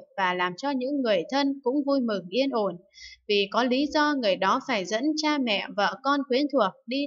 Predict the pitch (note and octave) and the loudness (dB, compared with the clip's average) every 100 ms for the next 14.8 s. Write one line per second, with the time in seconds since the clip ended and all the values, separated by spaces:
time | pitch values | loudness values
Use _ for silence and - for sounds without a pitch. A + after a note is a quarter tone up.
0 | B3+ G3 A#3 D4 C#4 D#4+ E4 _ - - | -2 -2 0 -2 0 -4 -4 _ -20 -20
1 | _ G#3+ F#3+ F3+ A#3 C#4+ C#4+ C#4+ G3+ F3+ | _ -2 0 0 -2 0 0 2 0 -2
2 | F3+ G#3 C4+ D4 C4+ A#3 E3+ E3 _ G#3+ | -4 -2 0 0 0 0 -2 -6 _ -2
3 | C4 A3 E3 A3+ C#4 - G#3+ D4 B3 G3+ | 0 0 -2 -4 -4 -2 -2 0 -2 -4
4 | _ D4 E4 E4 - - _ G#3 F#3 F3+ | _ -2 -2 -6 -20 -20 _ 2 2 0
5 | G#3+ F#3+ F#3 F#3+ F#3 F#3 G3 F3+ - _ | -2 -2 -2 -4 -6 -2 -2 -2 -8 _
6 | _ - F#3 F#3 G#3+ B3+ G3 E3 G#3+ F#3+ | _ -2 0 0 -4 0 0 0 -2 -2
7 | A3+ B3+ - - D4 D#4+ - - - _ | -4 -6 -6 -2 -2 -2 -10 -20 -20 _
8 | G#3 G3+ G3 D4 C#4+ D#4 D4+ G3 F#3+ G3 | -2 -2 0 0 2 0 2 2 2 -2
9 | F#3 G3+ - G3 A#3+ E4 A3+ F#3+ G3 G#3 | 0 -4 -2 -2 -2 -2 -2 -2 -2 -2
10 | C4+ B3+ D#4 C4+ F3+ E3 F3 E3 E3 C4 | 0 0 2 0 0 -2 -4 -4 -4 -6
11 | C#4 C4 F#3 - _ _ _ _ _ _ | -4 -2 -2 -4 _ _ _ _ _ _
12 | _ _ _ - - - - A3 G3 G#3 | _ _ _ -20 -20 -20 0 0 4 2
13 | G#3+ G3+ F#3+ F#3+ G3 F#3+ G3 F#3+ - C#4 | 4 2 2 4 2 2 0 0 2 0
14 | C4+ E4+ E4+ - E4 D#4 G3+ | 2 -2 -4 -6 -4 -2 -2